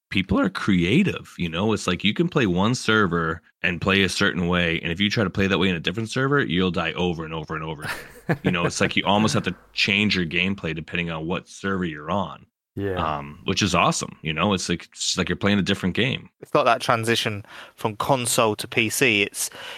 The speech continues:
Speaker 3: it's essentially the same game, but it's not, is it?
Speaker 1: Well, that's like
Speaker 3: It's,
Speaker 1: if you
Speaker 3: it takes
Speaker 1: play
Speaker 3: you, it takes you so long to get used to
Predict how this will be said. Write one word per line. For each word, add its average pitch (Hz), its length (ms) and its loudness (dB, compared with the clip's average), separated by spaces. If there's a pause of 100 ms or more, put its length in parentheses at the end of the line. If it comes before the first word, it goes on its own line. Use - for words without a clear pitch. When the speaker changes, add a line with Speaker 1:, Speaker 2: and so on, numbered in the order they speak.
(100)
Speaker 3:
it's 135 180 2
essentially 156 560 4
the 123 120 -2
same 131 320 2
game, 120 440 2 (500)
but - 120 -20
it's - 180 -8
not, 135 300 -6
is 101 160 -10
it? - 120 -18 (240)
Speaker 1:
Well, 190 100 0
that's 175 120 0
like 101 120 0
Speaker 3:
It's, 87 80 0
Speaker 1:
if - 20 0
you 143 60 2
Speaker 3:
it 135 80 0
takes 143 280 2
Speaker 1:
play 80 100 4
Speaker 3:
you, 110 220 -2
it 135 280 0
takes 175 260 0
you 131 80 -4
so 139 300 2
long 131 240 2
to - 120 -12
get 113 140 2
used 117 360 -8
to 113 220 0